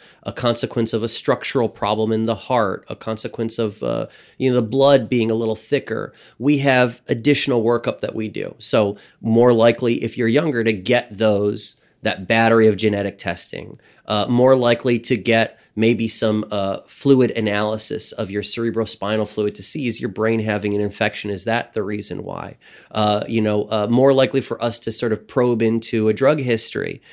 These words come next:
uh, and, and kind of consider that as a potential, uh, stroke risk. Uh, a lot of it is informed by the pattern of the stroke, which we talked about on our brain scans. Um, but for the most part, if you're a young patient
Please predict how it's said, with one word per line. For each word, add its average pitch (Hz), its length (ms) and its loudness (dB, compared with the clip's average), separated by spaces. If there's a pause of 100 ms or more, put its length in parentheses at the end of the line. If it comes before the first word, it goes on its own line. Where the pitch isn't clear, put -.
(200)
uh, 104 240 2
and, 113 240 0
and 110 200 -2
kind 110 240 2
of 107 140 0
consider 110 540 2
that 101 340 -4
as 101 240 -2
a 104 160 -2
potential, 104 720 -6
uh, 101 100 -4
stroke 113 420 0
risk. - 400 -10 (360)
Uh, 107 200 0
a 151 80 2
lot 208 280 4
of 175 180 2
it - 160 4
is 120 140 0
informed 127 520 0
by 110 120 0
the 95 120 -8
pattern 117 440 -2
of 135 100 -4
the 143 80 0
stroke, 135 320 -2
which 131 140 -8
we 131 80 -4
talked 120 300 -6
about 123 300 -2
on 107 160 0
our 110 140 2
brain 110 340 0
scans. 156 640 -6 (380)
Um, 107 360 0 (260)
but 123 320 0
for 143 160 0
the 123 100 4
most 151 380 4
part, 151 180 4
if 120 140 -4
you're 131 200 4
a 120 60 4
young 135 380 4
patient 151 580 0